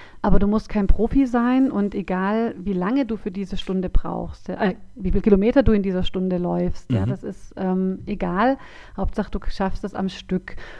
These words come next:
Speaker 1: Und es gibt eben noch so eine Pendant-Gruppe dazu von der S G Stern. Und ich gestehe ganz ehrlich, wäre ich damals in diese Gruppe gegangen,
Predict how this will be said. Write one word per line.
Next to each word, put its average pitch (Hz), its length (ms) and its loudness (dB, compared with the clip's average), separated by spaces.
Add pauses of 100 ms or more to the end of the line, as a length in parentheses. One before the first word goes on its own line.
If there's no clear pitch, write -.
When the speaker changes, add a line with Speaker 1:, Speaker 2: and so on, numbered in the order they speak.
(240)
Speaker 1:
Und 190 80 -2
es - 80 -6
gibt 214 160 -2
eben 196 140 2
noch 190 120 -4
so 202 100 -4
eine 185 200 2 (240)
Pendant-Gruppe 202 680 0
dazu 240 440 -2
von 226 160 -6
der 220 140 -4
S 214 160 -8
G 214 100 -6
Stern. 214 440 -2 (500)
Und 196 80 -2
ich 185 160 -2 (120)
gestehe 214 360 0
ganz 208 240 -4
ehrlich, 202 400 -2
wäre 190 180 -2
ich 180 100 -10
damals 233 480 0
in 190 120 -2
diese 220 240 -2
Gruppe - 360 4
gegangen, 190 600 -2